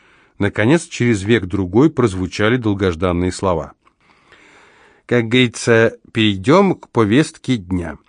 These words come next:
Сударыня Джулия имеет сказануть вам что-то важное". Она поднялась, зардевшись и нервно разглаживая фартук. "Я лишь хотела сказать,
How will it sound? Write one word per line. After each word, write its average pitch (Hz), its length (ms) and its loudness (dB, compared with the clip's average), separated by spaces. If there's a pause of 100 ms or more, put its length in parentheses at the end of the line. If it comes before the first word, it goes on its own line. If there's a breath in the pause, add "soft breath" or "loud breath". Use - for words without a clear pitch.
(280)
Сударыня 127 580 2
Джулия 131 540 0
имеет 113 520 2 (140)
сказануть 143 800 0
вам 95 380 0
что-то - 340 -2
важное". 82 560 -2 (640)
Она 156 420 2 (140)
поднялась, 98 640 0 (380 soft breath)
зардевшись 104 880 -2
и 98 180 -2
нервно 104 440 0
разглаживая 92 680 -2
фартук. - 500 -8 (880 soft breath)
"Я 143 260 4
лишь 160 240 2
хотела 151 500 0
сказать, 127 640 0